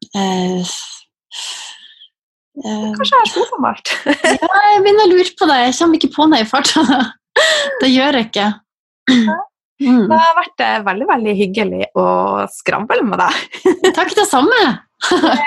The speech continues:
Speaker 2: er inspirerende og, eh, veldig, eh, kunnskapsrik dame. Så jeg er utrolig takknemlig for at du har skrevet denne boka,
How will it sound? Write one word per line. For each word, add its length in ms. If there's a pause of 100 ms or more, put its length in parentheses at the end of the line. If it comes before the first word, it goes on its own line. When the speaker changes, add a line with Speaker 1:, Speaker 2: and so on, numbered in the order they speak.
Speaker 2:
er 520
inspirerende 920 (220)
og, 500
eh, 920 (200)
veldig, 440 (160)
eh, 320 (240)
kunnskapsrik 840 (140)
dame. 380
Så 200
jeg 140
er 160 (160)
utrolig 580 (120)
takknemlig 440
for 140
at 80
du 80
har 80
skrevet 340
denne 480
boka, 400